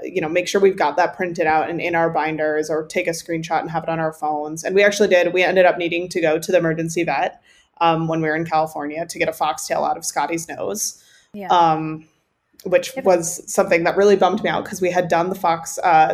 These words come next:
Speaker 1: the outfox training and had gotten him used to working in the outfox, and then I didn't put it on him 'cause it was a very heavy sagebrush area, and it didn't look like it was going, it didn't look like it was gonna be a problem, and, you know, clearly it was.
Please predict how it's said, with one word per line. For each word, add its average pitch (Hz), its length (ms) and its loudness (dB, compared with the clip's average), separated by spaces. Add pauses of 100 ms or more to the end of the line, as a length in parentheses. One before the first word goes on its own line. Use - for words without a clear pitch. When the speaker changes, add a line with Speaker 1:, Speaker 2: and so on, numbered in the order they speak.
Speaker 1:
the 170 240 0
outfox 170 480 0
training 160 420 -4
and 180 100 -2
had 160 280 -4 (320)
gotten 170 260 0
him 190 140 2
used 180 220 0
to 185 60 0
working 165 320 -2
in 165 100 0
the 160 60 -2
outfox, 165 600 0
and 180 100 -4
then 165 80 -2
I 165 200 2
didn't 170 320 -6
put 190 120 -2
it - 80 4
on 156 180 0
him - 220 -10
'cause - 120 -16
it - 80 0
was 165 100 -6
a 165 80 -2
very 160 240 -2
heavy 170 280 -2
sagebrush - 600 -6
area, - 260 -2
and - 120 -6
it - 120 -16
didn't 190 220 -2
look 180 300 -8
like 170 180 -4
it - 80 -6
was - 160 -8
going, 160 400 -4 (460)
it 180 80 -2
didn't 262 220 8
look 294 220 6
like 494 160 10
it 453 80 6
was 403 120 4
gonna 440 160 4
be 453 80 6
a 453 100 6
problem, 349 640 6
and, 214 160 -2 (120)
you 196 140 -4
know, 175 220 -2
clearly 202 300 2
it - 60 0
was. 214 600 4